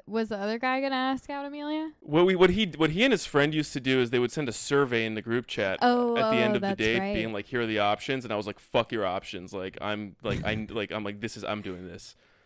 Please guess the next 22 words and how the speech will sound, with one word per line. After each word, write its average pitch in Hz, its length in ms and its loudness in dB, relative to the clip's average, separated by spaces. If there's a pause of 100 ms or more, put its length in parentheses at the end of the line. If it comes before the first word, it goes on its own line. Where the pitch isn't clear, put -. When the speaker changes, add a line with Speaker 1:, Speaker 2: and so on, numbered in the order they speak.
(200)
Speaker 2:
And, 120 280 -2
um, 110 480 0 (480)
on 139 200 6
our 160 100 6
date, 135 320 2
like, 131 200 4 (100)
the, 117 180 4
uh, 101 360 6
bartender 127 540 4
was 110 200 -2
talking 110 280 0
about 101 280 0
how, 101 160 0
like, 87 340 -4 (600)
they 127 100 6
put 135 240 2
bad 113 220 6
Yelp 107 260 0
reviews 120 320 -2
on 107 100 -2
shirts, - 680 -6 (720)
and 117 340 0